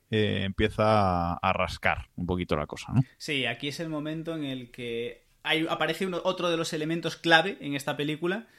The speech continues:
Speaker 2: que es ese sobre con la palabra Ciudadanos, no el partido político, sino la palabra Ciudadanos mal escrita.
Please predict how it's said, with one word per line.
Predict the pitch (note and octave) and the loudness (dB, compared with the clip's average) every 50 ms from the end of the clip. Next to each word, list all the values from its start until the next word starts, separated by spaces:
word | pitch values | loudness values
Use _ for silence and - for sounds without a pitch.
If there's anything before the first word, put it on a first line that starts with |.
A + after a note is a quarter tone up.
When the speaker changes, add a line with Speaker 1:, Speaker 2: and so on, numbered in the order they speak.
| - - _ _ _ | -20 -20 _ _ _
Speaker 2:
que | - D3 C#3 C#3 C#3+ | -2 0 0 0 0
es | C#3 - - - - _ | -2 -4 -8 -12 -12 _
ese | - D3+ - - D#3 | -12 -10 -8 -8 -8
sobre | C#3+ - F3 D#3+ D#3+ E3+ F3+ G#3 - - _ _ _ _ _ _ _ _ _ | -4 0 0 2 2 2 -2 -2 -6 -12 _ _ _ _ _ _ _ _ _
con | - - D3+ D3 C#3 C3 B2+ B2+ B2 B2 B2 A#2+ A#2+ B2+ | -4 -2 0 0 0 -2 -4 -6 -6 -8 -8 -8 -8 -4
la | C3+ C#3+ C3+ | -4 -2 0
palabra | - C#3 D3 D3+ E3 E3+ E3+ | 0 2 2 2 2 0 0
Ciudadanos, | - - D3 C3+ C#3 C#3 D3 D#3+ D#3+ E3 F3 G3 G3 - - - _ _ _ _ _ _ _ _ _ _ _ | 0 -4 -2 -2 0 2 2 2 2 2 -2 -4 -6 -10 -16 -18 _ _ _ _ _ _ _ _ _ _ _
no | - C#3 D3+ D#3 | -4 2 4 4
el | D3+ C3+ | 4 6
partido | C#3+ C#3 C3+ C3+ C#3+ C#3+ C#3 C3+ | 4 2 2 2 0 -2 0 0
político, | C3+ C#3+ E3 F3+ F3+ A#3+ A#3 F#3 F3 | 0 0 0 0 0 0 -2 -2 -2
sino | - - C#3 A#2+ | -4 -4 -4 0
la | B2 C3 B2+ | 0 2 2
palabra | B2 B2 C3 B2+ C3+ - | 2 2 2 2 2 0
Ciudadanos | - D3+ D3 D3 D3 D#3+ F3 F#3 A3 C4 C4 - - - _ - | 0 2 4 4 6 6 6 6 6 4 2 0 -6 -12 _ -6
mal | D#3 D3+ D#3+ E3+ D#3 | -4 4 6 6 6
escrita. | C#3 B2+ - - C#3 C3 C3 - G3 C4+ - | 6 4 0 -4 -4 -4 -4 -4 -6 -8 -8